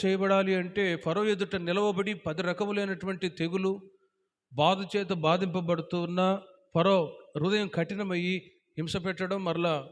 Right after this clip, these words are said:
పంపిస్తాడు, మరలా తీసుకొచ్చి వాళ్ళని బాధ పెడతాడు. కానీ చివరిగా దేవుడు చెప్పినట్లుగా ఒక గొర్రెపిల్లను వధించాడు. గొర్రెపిల్లను వధించి, ఓ పాత్రలో రక్తాన్ని తీసుకొని,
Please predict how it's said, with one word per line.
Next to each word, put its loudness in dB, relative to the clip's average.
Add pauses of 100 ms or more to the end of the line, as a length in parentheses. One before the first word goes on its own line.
(300)
పంపిస్తాడు, -2
మరలా -2
తీసుకొచ్చి -4
వాళ్ళని 0
బాధ -2
పెడతాడు. -10 (1160)
కానీ 6
చివరిగా -2 (180)
దేవుడు 2
చెప్పినట్లుగా -2
ఒక -2
గొర్రెపిల్లను -2
వధించాడు. -6 (1700)
గొర్రెపిల్లను 4
వధించి, -2
ఓ 4
పాత్రలో 0
రక్తాన్ని 2
తీసుకొని, -4